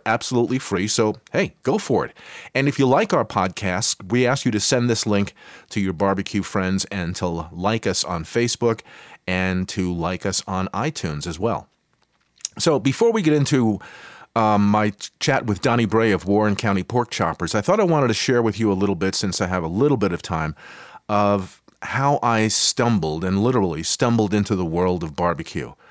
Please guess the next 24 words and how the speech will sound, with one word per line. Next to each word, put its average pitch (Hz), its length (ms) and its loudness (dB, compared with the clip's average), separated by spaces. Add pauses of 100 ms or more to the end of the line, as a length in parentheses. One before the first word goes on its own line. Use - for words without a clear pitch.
(880)
I've 127 160 2
always 160 260 4
been 110 580 2
basically 110 440 2
a 95 60 2
backyard 82 580 -4
cook. - 360 -10 (680)
But 101 220 0
when 117 120 2
I 165 120 2
say 160 180 2
backyard 107 640 0
cook, 92 400 -2 (720)
um, 87 400 -8
in 104 180 2
the 98 60 0
past, 139 640 -2 (380)
that 139 180 2
meant 117 400 0 (300)
steaks, - 680 0 (240)
burgers, 104 640 2 (160)
hot - 220 0
dogs, 101 480 0 (160)
bratwurst, 95 760 0